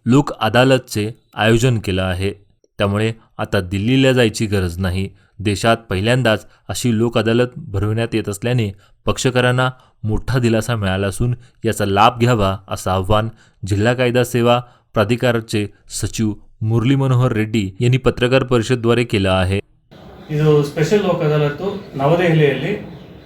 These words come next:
Speaker 2: ಇಪ್ಪತ್ತೊಂಬತ್ತು ಏಳು ಎರಡ್ ಸಾವಿರದ ಇಪ್ಪತ್ನಾಲ್ಕರಿಂದ ಮೂರು ಎಂಟು ಎಪ್ಪ-, ಎರಡ್ ಸಾವಿರದ ಇಪ್ಪತ್ನಾಲ್ಕರವರೆಗೂ ನಡೆಯಲಿದೆ. ಅದರ ಪೂರ್ವಭಾವಿ ಅಂದ್ರೆ ಪ್ರೀ ಕನ್ಸಿಲಿಯೇಷನ್ ಸಿಟ್ಟಿಂಗ್ಸ್‌ನ ನಾವು ಇಲ್ಲಿ ಜಿಲ್ಲಾ ಕಾನೂನು ಸೇವೆಗಳ ಪ್ರಾಧಿಕಾರದಲ್ಲಿ ನಾವು ಹಮ್ಮಿಕೊಂಡಿದ್ದೇವೆ.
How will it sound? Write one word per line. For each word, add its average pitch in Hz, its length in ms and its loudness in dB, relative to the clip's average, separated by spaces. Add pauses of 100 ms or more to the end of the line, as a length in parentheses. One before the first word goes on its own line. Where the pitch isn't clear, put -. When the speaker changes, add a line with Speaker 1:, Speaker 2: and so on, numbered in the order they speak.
(160)
Speaker 2:
ಇಪ್ಪತ್ತೊಂಬತ್ತು 185 720 -2
ಏಳು 170 340 0
ಎರಡ್ 147 180 0
ಸಾವಿರದ 160 240 0
ಇಪ್ಪತ್ನಾಲ್ಕರಿಂದ 143 720 -2 (640)
ಮೂರು 196 320 4
ಎಂಟು 175 240 -2
ಎಪ್ಪ-, 156 360 -2
ಎರಡ್ 143 220 -2
ಸಾವಿರದ 160 240 -2
ಇಪ್ಪತ್ನಾಲ್ಕರವರೆಗೂ 143 760 -4
ನಡೆಯಲಿದೆ. 127 760 -2 (680)
ಅದರ 180 240 4
ಪೂರ್ವಭಾವಿ 175 800 2
ಅಂದ್ರೆ 160 200 -4 (140)
ಪ್ರೀ 220 160 -2
ಕನ್ಸಿಲಿಯೇಷನ್ 180 640 -2
ಸಿಟ್ಟಿಂಗ್ಸ್‌ನ 165 480 -2
ನಾವು 151 300 0
ಇಲ್ಲಿ 175 220 -2 (140)
ಜಿಲ್ಲಾ 156 220 0
ಕಾನೂನು 156 340 0
ಸೇವೆಗಳ 143 320 -2
ಪ್ರಾಧಿಕಾರದಲ್ಲಿ 131 960 -6 (260)
ನಾವು 147 280 0
ಹಮ್ಮಿಕೊಂಡಿದ್ದೇವೆ. 123 800 -4